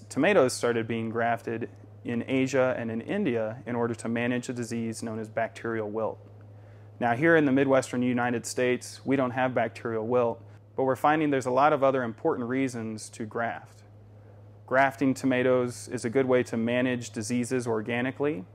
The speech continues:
This is one of the few ways to manage root infecting pathogens like fusarium wilt, verticillium wilt,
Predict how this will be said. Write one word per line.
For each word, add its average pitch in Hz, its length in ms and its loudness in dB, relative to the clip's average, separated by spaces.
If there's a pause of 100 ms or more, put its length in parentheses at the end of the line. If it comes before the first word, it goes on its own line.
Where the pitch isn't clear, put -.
This 123 160 -10
is 113 100 -4
one 120 180 -2
of 110 100 -6
the 110 80 -4
few 160 240 -2
ways 123 400 2
to 120 120 -6
manage 120 680 -2 (400)
root 135 240 4
infecting 123 480 -2
pathogens 123 800 -2 (100)
like 110 400 -4
fusarium 123 720 0
wilt, 127 360 2 (320)
verticillium 120 680 -2
wilt, 120 320 0